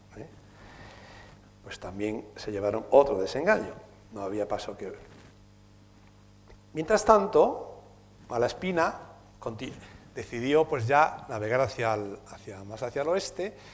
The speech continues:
dijo, "Vámonos hacia las Marianas y hacia Filipinas", ¿eh? Y para ello, en la expedición llegó primero a la isla, a Guam, en las Islas Marianas, permaneció allí un mes reponiendo,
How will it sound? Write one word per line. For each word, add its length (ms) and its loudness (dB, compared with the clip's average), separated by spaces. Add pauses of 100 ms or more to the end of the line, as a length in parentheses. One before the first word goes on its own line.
(120)
dijo, 160 -8
"Vámonos 360 -2
hacia 280 -2
las 180 0
Marianas 480 -2
y 40 -6
hacia 160 -10
Filipinas", 680 -14 (220)
¿eh? 140 -12 (400)
Y 40 -16
para 240 0
ello, 440 6 (1000)
en 500 -6 (920)
la 100 -4
expedición 520 -4
llegó 220 4
primero 280 6
a 40 6
la 100 6
isla, 500 0
a 40 0
Guam, 480 4 (100)
en 80 -8
las 140 -8
Islas 180 -2
Marianas, 520 4
permaneció 460 -10
allí 120 -8
un 100 -8
mes 160 -6
reponiendo, 920 2